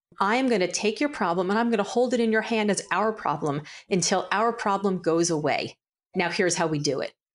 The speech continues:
That changed everything. So once I was able to lead with what really mattered to me and why I was doing the work, not just how I was doing the work,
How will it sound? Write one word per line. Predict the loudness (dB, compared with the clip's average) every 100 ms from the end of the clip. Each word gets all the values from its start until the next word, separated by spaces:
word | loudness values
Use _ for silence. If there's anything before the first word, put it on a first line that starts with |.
| _ _ -4
That | -2 0
changed | 0 0 0 -2
everything. | -2 -2 -2 -2
So | 0
once | 2 0 2
I |
was | 0 0
able | 0 0 -2
to | -2
lead | 0 0 0
with | -2 -2
what | -2 -2 0
really | 0 2
mattered | 0 0 0 -2
to | 0
me | 0 0
and | 0 0
why | 2 2 2
I | 0
was | 0
doing | 0 0 2
the | 2
work, | 2 0 -4 -18 _ -4
not | -2 0
just | -2
how | -2 -2 0 2
I | 0
was | 0
doing | 0 0 2
the |
work, | 2 0 -2